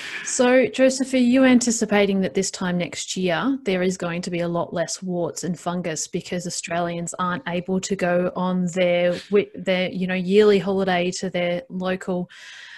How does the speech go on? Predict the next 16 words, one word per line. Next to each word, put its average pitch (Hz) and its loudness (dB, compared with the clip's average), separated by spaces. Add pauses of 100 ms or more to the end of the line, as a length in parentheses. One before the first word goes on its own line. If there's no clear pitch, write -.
(140)
um, 165 -6
camping 190 0
ground 185 2
and 185 0
sharing 175 -4
bathrooms 170 -6
and 165 -10
bathroom 165 -6
floors 170 -8
with 170 -8 (400)
hundreds 175 -10
of 175 -12
thousands 175 -8
of 180 -10
other 170 -6
people? 196 -8